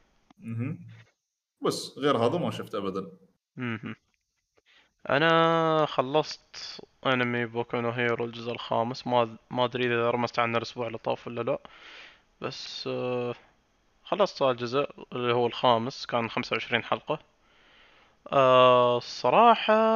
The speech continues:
Speaker 2: حلو. حلو، حلو، يعني، مو بأضعف عن الأجزاء الباقية، لا بالعكس،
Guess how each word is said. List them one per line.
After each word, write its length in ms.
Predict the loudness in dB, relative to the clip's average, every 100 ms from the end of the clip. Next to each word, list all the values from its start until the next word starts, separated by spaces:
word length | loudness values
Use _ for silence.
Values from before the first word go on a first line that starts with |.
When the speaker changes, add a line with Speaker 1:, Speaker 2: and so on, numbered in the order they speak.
| 2 4 2 0 -8
Speaker 2:
حلو. 500 | -4 2 4 2 -6 -12 -20 _ _ _
حلو، 240 | -2 -2 -2
حلو، 200 | -4 -6
يعني، 440 | -6 -6 -6 -8 _ _ _ _ _ _ _ -6
مو 140 | -2
بأضعف 1400 | -2 -2 0 2 2 0 -6 -14 -20 _ 4 4 4 2
عن 140 | 0 0
الأجزاء 320 | 0 4 4
الباقية، 520 | 4 2 0 -2 -10
لا 160 | -6 -4
بالعكس، 680 | -4 -6 -8 -10 -14 -16